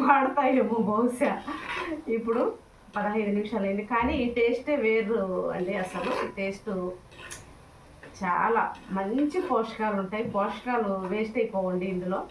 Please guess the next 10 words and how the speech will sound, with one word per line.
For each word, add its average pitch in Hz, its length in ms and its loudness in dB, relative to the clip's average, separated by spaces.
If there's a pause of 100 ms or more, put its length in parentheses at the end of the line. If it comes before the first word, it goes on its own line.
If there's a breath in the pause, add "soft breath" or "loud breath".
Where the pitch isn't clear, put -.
(260)
మట్టి 214 260 -4
పాత్రలో 185 440 -2
చేసుకుంటే. 180 480 -6 (1000)
పైగా 233 360 4 (960)
మట్టి - 340 -2
పాత్రలో 262 380 4 (140)
చేస్తే 202 400 0 (960)
మూడు 349 320 4 (120)
రోజుల 254 280 4 (100)
పాటు 196 220 0